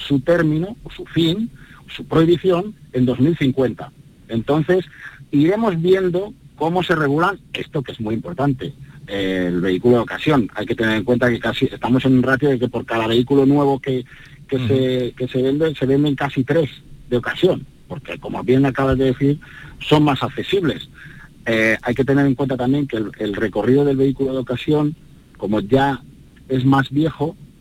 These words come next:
Speaker 1: también lo tenemos en nuestro poder menos años. O sea, faltan flecos. Esto es
Speaker 2: Sí.
Speaker 1: un paso,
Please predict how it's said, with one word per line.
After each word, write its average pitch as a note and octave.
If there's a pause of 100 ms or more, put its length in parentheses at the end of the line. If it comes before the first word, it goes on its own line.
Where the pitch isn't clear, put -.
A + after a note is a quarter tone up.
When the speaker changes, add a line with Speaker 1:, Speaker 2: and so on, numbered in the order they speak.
Speaker 1:
también B2
lo C#3+
tenemos C3
en C3
nuestro B2+
poder C#3+ (180)
menos B2
años. B2+ (500)
O -
sea, D3+ (680)
faltan G#3+
flecos. C3 (220)
Esto D#3+
es -
Speaker 2:
Sí. E3+
Speaker 1:
un F#2+
paso, G3+